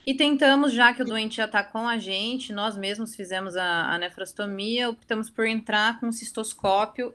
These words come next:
e coletar uma biópsia.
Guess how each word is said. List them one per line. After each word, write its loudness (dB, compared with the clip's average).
e -2
coletar 2
uma -2
biópsia. -4